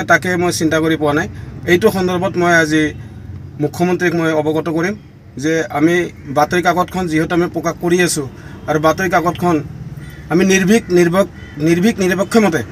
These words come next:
আমি প্ৰচাৰ চলাই আছোঁ, চৰকাৰৰ কথাবিলাক ৰাইজক অৱগত কৰাই আছোঁ, ৰাইজৰ কথাখিনি আমি, আহ, চৰকাৰলৈ অৱগত কৰাই আছোঁ।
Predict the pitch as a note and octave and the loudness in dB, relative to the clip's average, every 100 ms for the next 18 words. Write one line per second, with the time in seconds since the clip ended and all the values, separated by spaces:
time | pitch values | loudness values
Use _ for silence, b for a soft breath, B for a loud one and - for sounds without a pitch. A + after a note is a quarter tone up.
0 | - D3 F3 E3+ F3 G3 F3 D#3+ E3+ F#3 | -10 0 0 0 -2 0 0 2 4 4
1 | E3 F3+ - B B - - F3 E3+ F#3 | 2 -4 -10 B B -10 -2 0 2 0
2 | G3+ E3+ F3+ F3+ E3 D3 D#3 F3+ E3+ E3 | 0 -2 0 0 4 4 4 0 0 0
3 | E3+ F3 F3 E3+ D#3+ F#3+ - B B - | -2 0 2 2 0 -6 -12 B B 4
4 | D#3 E3+ G#3 F#3+ F#3+ F#3 F#3+ F#3 F3 D#3 | 4 6 2 0 -2 -2 0 0 0 0
5 | D3 C#3+ C3 E3 D#3+ F3 F3+ E3 D3+ E3 | 2 0 -2 -6 -2 0 2 0 0 -2
6 | E3 E3+ E3+ E3 F3 | -2 0 0 0 -2